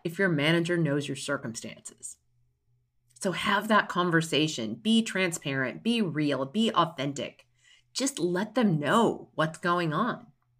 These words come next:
Now, if you're on the manager side, talk to your employee slash parent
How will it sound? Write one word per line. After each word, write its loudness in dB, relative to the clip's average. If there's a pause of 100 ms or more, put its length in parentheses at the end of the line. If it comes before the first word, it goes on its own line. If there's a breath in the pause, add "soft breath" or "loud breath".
(1000 loud breath)
Now, 8
if 4
you're 6
on 6
the 4
manager 4
side, -8 (440 soft breath)
talk 6
to 0
your 2
employee 2
slash 0
parent -2